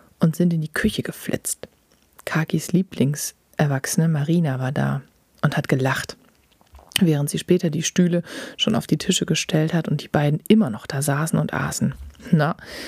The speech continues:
ihr beiden habt euch ja gesucht und gefunden. Helft ihr mir denn gleich auch mit der Spülmaschine, wenn ihr gerade noch hier seid?" Erst wollte, wollte Kaki Nein sagen. Aber Miral hat gleich gerufen, "Ja,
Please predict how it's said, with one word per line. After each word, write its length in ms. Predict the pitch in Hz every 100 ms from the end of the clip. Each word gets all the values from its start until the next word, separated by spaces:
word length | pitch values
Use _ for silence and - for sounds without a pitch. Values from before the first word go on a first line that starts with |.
| - - - - -
ihr 160 | 165
beiden 360 | 147 143 147 147
habt 160 | 139
euch 140 | 143 -
ja 60 |
gesucht 460 | 139 147 143 147 143
und 120 | 156
gefunden. 560 | 139 - 156 156 180 147 - - _ _ _ -
Helft 240 | 160 165
ihr 80 | 202
mir 100 | 190
denn 180 | 180 165
gleich 360 | 156 160 175
auch 260 | - 165 - _ _ -
mit 140 | 165
der 80 | 156
Spülmaschine, 920 | - - 156 180 196 - 214 226 247 254 - -
wenn 180 | 185 190
ihr 60 |
gerade 240 | 196 196 214
noch 140 | 214
hier 200 | 208 226
seid?" 320 | 220 240 254 _ - - - - - -
Erst 280 | 175 175
wollte, 280 | - 160 175 - -
wollte 220 | 165 151
Kaki 320 | - 160 -
Nein 420 | 151 143 175 185
sagen. 400 | 139 127 135 139 - - _ _ _ _ _ _
Aber 200 | - 151
Miral 540 | 143 139 139 143 180 226 - - - -
hat 180 | - -
gleich 280 | 170 170 -
gerufen, 640 | - 170 170 175 180 165
"Ja, 360 | 165 175 - -